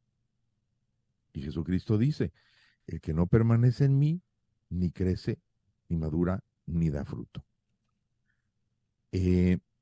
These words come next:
por lo tanto, el, ah, el amor, que es la fuerza de Dios,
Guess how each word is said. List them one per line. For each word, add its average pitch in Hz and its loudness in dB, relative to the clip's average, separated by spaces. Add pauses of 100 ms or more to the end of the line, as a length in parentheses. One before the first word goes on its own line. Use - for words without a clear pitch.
(1200)
por 98 6
lo 117 6
tanto, 147 4 (1500)
el, 101 4
ah, 95 6 (840)
el 110 4
amor, 104 6 (640)
que 98 0
es 131 2
la 127 2
fuerza 107 0
de 107 2
Dios, 120 0